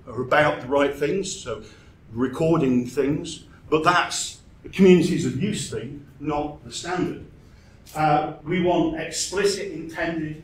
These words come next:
and practical scopes, which is a revelation once you start doing that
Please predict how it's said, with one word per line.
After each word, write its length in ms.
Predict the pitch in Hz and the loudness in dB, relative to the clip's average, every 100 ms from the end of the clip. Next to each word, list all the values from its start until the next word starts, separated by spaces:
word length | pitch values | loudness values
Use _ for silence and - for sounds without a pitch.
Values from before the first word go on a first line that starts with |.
| - - | -20 -20
and 180 | 143 135 | -18 -10
practical 440 | 170 - - - 123 | -8 -8 -10 -18 -12
scopes, 720 | - 175 196 202 - - - - - - - - - | -4 2 2 0 -8 -12 -16 -20 -20 -20 -20 -20 -20
which 220 | - - | -20 -14
is 240 | 117 - | -12 -12
a 140 | 127 104 - 123 | -12 -12 -10 -4
revelation 640 | 160 156 151 160 - 160 | -2 -2 -2 -2 -2 -2
once 240 | 151 135 | -2 -2
you 60 | 131 | -6
start 320 | - 156 151 | -6 -6 -6
doing 220 | 147 139 | -6 -6
that 260 | 135 139 - | -4 -8 -10